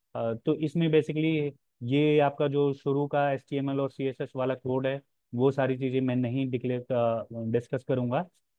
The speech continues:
क्योंकि it is very easy and there is no point of discussing। JavaScript का code जो है अर-, important है, जो basically आपका क्या करेगा, जैसे हम front end से, यहाँ front end आपका चल रहा है,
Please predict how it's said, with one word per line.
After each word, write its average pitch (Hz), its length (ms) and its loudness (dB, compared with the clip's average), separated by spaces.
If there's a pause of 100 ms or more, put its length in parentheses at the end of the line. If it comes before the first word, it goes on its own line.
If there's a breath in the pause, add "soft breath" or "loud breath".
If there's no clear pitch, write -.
क्योंकि 131 260 2
it 139 60 4
is 127 140 4
very 123 280 2 (120)
easy 123 260 -4 (200)
and 120 460 -2 (580)
there 127 160 2
is 120 140 2
no 127 160 0
point 123 240 -4
of 113 160 -4
discussing। 110 380 -8 (340)
JavaScript 147 600 2
का 160 120 0
code 151 320 2
जो 147 200 -2
है 156 60 -4
अर-, 131 240 -4 (160)
important 147 540 2
है, 147 180 -4 (300)
जो 147 180 6
basically 151 440 2
आपका 139 220 -2
क्या 135 180 -2
करेगा, 123 420 -2 (300)
जैसे 139 220 2
हम 160 180 2
front 139 280 0
end 147 140 2
से, 151 260 2 (200)
यहाँ 127 240 0
front 143 300 0
end 147 180 0
आपका 135 240 0
चल 117 180 -2
रहा 101 180 -4
है, - 280 -16